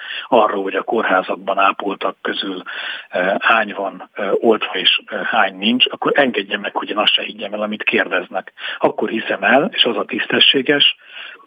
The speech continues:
hogyha minden egyes adatot nyilvánosságra hoznak, és ez alapján, amit le lehet vonni következtetést,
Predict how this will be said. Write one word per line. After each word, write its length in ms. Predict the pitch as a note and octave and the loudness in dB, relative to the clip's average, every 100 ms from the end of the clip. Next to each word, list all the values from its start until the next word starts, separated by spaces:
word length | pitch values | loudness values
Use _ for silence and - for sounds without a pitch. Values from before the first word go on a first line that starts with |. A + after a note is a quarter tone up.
| _ | _
hogyha 300 | A2 - G2+ | -2 -2 2
minden 400 | A2+ C3 A#2+ A2+ | 4 4 4 2
egyes 320 | G#2 C3 - | 2 2 2
adatot 580 | - A2 A#2+ B2+ B2+ - | 0 -4 2 2 2 0
nyilvánosságra 840 | B2+ A#2+ G#2+ G2+ G#2 - F#2+ F#2 | 2 4 4 0 2 2 2 -2
hoznak, 460 | F2 G#2 G#2+ C3 B2+ | -2 -2 0 2 2
és 140 | - - | 0 0
ez 140 | A#2+ | 0
alapján, 480 | A#2 G#2 F#2+ G2 G2 | 0 -2 -2 -2 -2
amit 220 | F#2+ F#2+ | -4 0
le 80 | A#2+ | 2
lehet 300 | A2+ F#2+ F#2 | 2 2 -2
vonni 300 | G#2+ G2+ F#2 | -6 -8 -8
következtetést, 920 | - G#2+ - - - - - A#2+ A2 | -2 -2 -2 -4 -8 -8 -2 2 2